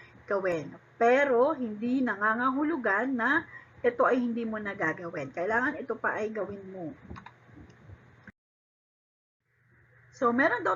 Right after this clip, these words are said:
tayong mga pansariling salik sa pagpili ng kursong akademiko or technical vocational. Class, napaka-importante nito kasi,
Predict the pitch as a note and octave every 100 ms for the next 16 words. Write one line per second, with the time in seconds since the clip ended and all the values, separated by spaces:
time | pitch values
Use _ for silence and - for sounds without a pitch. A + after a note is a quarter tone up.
0 | - C#4+ D4 C4+ C4 - A#3+ A#3+ A#3 A#3+
1 | A#3 A#3+ - G#3 G#3+ G#3+ - - A#3+ -
2 | C4+ C4 A#3+ - - - - A#3 A3+ A3+
3 | A#3 A#3 G3+ C4 A#3+ A3+ G#3 G#3+ - E3
4 | G#3+ A3+ A#3+ A3+ A3 A3+ - F3 G#3+ G3+
5 | - E4+ E4+ E4+ E4+ F4 - D4 B3 A#3+
6 | A#3+ A#3+ A#3 A3+ G#3+ E3+ D3+ - - B3
7 | - A3+